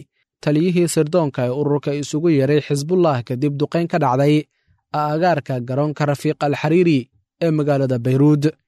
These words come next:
Dhanka kale, maliishaadka isugu yeeray Xisbullah iyagana dhankooda saacadihii la soo dhaafay waxa ay qaadeen weeraro sawaariikh ah oo ay ku beegsadeen magaalooyinka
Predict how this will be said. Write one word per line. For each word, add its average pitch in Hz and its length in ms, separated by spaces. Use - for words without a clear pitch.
Dhanka 147 320
kale, 151 240
maliishaadka 147 640
isugu 127 340
yeeray 147 280
Xisbullah 151 680
iyagana 147 400
dhankooda 147 500
saacadihii 139 540
la 147 120
soo 175 180
dhaafay 143 320
waxa 156 260
ay 135 200
qaadeen 143 340
weeraro 135 380
sawaariikh 151 540
ah 127 140
oo 127 80
ay 127 80
ku 139 160
beegsadeen 151 560
magaalooyinka 131 600